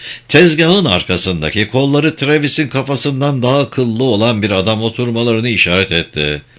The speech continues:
"Si," yani kısaca "kafemden defolup gidin."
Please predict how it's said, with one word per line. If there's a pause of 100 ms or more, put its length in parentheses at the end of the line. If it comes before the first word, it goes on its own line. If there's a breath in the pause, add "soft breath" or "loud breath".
(380 soft breath)
"Si," (340)
yani
kısaca
"kafemden
defolup
gidin."